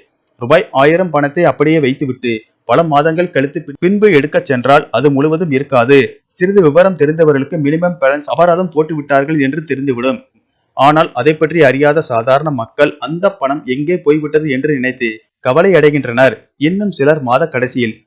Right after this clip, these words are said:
வேறு பணம் இல்லாமல் வங்கியில் இருக்கும் ரூபாய் ஆயிரம் அல்லது ரூபாய் ஐந்நூறை எடுக்கச் சென்றால், அப்போதும் அந்த பணம் அபராத பிடித்தம் செய்யப்பட்டிருக்கும்.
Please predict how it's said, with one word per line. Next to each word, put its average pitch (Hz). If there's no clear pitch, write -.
வேறு 156
பணம் 160
இல்லாமல் 120
வங்கியில் 170
இருக்கும் 135
ரூபாய் 131
ஆயிரம் 147
அல்லது 127
ரூபாய் 131
ஐந்நூறை 165
எடுக்கச் 139
சென்றால், 117
அப்போதும் 175
அந்த 131
பணம் 143
அபராத 139
பிடித்தம் 135
செய்யப்பட்டிருக்கும். 123